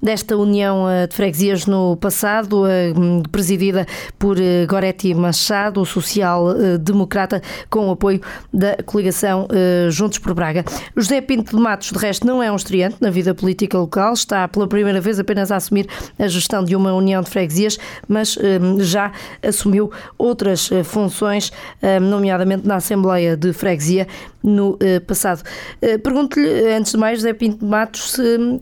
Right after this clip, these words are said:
como é que tem sido, eh, este desafio, se está a ser mais difícil ou mais fácil daquilo que, do que aquilo que esperava quando, quando assumiu estas funções em dois mil e vinte e um?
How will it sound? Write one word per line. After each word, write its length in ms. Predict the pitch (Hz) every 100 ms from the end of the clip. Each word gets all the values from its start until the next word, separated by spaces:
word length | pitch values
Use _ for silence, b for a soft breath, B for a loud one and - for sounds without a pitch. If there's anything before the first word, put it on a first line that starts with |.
| -
como 160 | 254 247
é 60 |
que 80 | 247
tem 160 | 262 240
sido, 500 | - 240 233 247 233
eh, 140 | 220
este 420 | 226 220 - -
desafio, 540 | 208 185 233 - 214 233
se 500 | - - 220 214 220 B B
está 200 | - -
a 40 | 233
ser 180 | - 233
mais 340 | 233 220 208
difícil 540 | 208 214 240 226 226
ou 100 | 220
mais 240 | 208 202 196
fácil 380 | - 214 214 202
daquilo 320 | 196 196 196
que, 340 | - 226 196 185 B B
do 120 | - 214
que 100 | 233
aquilo 200 | 233 220
que 80 |
esperava 640 | - - 214 208 196 190 196
quando, 540 | 208 202 196 196 196 B B B
quando 220 | - 220 202
assumiu 300 | 190 202 196
estas 260 | 185 208
funções 400 | - 202 214 190
em 100 | 185
dois 140 | 185 170
mil 160 | 185
e 80 | 180
vinte 200 | 175 214
e 80 |
um? 80 | 208